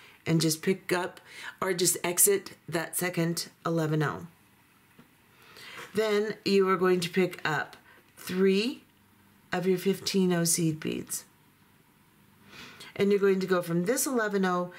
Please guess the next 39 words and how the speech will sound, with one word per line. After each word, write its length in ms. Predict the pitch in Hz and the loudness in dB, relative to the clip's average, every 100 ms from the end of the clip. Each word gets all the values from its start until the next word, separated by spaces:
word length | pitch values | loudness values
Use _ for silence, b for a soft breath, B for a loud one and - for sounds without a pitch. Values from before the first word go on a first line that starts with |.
| B B - | B B 0
to 140 | 247 | 4
the 140 | 247 | 4
eleven 420 | 220 202 180 165 175 | 4 2 0 0 0
O 180 | 165 - | 0 0
in 260 | 202 196 | 0 2
the 100 | 190 | 2
strand 560 | 185 - 175 160 156 156 | 2 0 0 2 -2 -4
on 140 | 165 170 | -2 2
the 220 | 175 - | 2 0
other 300 | 208 208 214 | -6 -2 -2
side, 240 | - 170 - | 0 -2 -4
or 140 | 156 156 | -4 0
in 220 | 190 196 | 0 2
the 80 | 190 | 2
set 280 | - 175 | 2 0
of, 260 | 170 147 - - - _ - | -2 -4 -14 -20 -20 _ -8
um, 300 | 160 151 151 | -6 -6 -6
eleven 340 | 160 175 160 151 | -2 -2 -2 -2
O's 280 | 147 147 B B B | -2 -4 B B B
on 140 | 165 170 | 0 2
the 140 | - | 2
other 180 | 156 156 | 0 2
side 320 | 156 139 139 | 2 0 -2
of 80 | 135 | -2
the 160 | 147 143 | -2 0
eight 220 | 170 143 | 2 2
O. 180 | - - _ B B - | -4 -12 _ B B -4
In 160 | 220 233 | 0 0
the 80 | |
same, 340 | 233 202 190 185 | 2 2 2 0
same 340 | - - 208 214 | 0 2 2 0
direction 520 | 208 180 160 175 165 | 0 0 -2 0 2
you're 100 | 156 | 2
coming 360 | 165 156 156 - | 0 0 0 -2
out 220 | 139 139 | -4 -2
of 120 | 147 | -2
your 100 | 143 | 0
eleven 380 | 135 135 131 135 | 0 0 -2 -4
O. 220 | 127 - | -4 -6